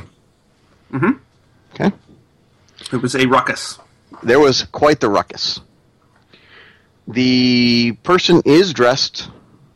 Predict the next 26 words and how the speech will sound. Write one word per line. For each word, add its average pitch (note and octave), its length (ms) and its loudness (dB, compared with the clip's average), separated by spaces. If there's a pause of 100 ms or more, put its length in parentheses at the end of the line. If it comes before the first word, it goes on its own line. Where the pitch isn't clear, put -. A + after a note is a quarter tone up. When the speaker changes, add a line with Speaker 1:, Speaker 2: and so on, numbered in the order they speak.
(480)
Speaker 2:
somewhat A#2 260 0
like G#2 160 -4
you'd G#2 100 -2
expect G2 340 -6
a G2 120 -2
traditional G2+ 400 -2
druid F#2+ 340 -4
to - 60 -12
be, A2+ 240 -2 (1200)
but, G2+ 580 2
um, F#2+ 640 2
could G#2 220 -2
just F#2 220 -6
be F#2+ 280 0
someone F#2+ 480 0
involved F2 680 0
in F2 520 0
farming F2 500 0
as - 140 -10
well. - 340 -10 (1700)
Definitely F2+ 260 -2
a F2 60 -2
person F#2 360 -2
of E2+ 100 -2
the - 100 -8
earth. - 240 -10